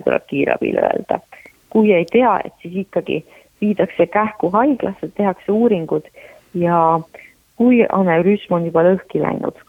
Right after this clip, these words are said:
kõige parema raviga me suudame võib-olla päästa kümme, kakskümmend protsenti patsientidest.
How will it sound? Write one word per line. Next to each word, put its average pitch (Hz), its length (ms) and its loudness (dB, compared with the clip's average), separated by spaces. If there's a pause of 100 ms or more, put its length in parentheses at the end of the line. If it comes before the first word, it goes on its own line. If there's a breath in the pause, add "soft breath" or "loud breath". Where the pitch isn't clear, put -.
(140)
kõige 202 380 2
parema 170 340 -2
raviga 170 540 -4 (360 soft breath)
me 175 220 -6
suudame 165 640 0 (320 soft breath)
võib-olla 175 640 2
päästa - 440 -4
kümme, 180 400 -8
kakskümmend - 480 -6
protsenti - 520 -8
patsientidest. - 1040 -8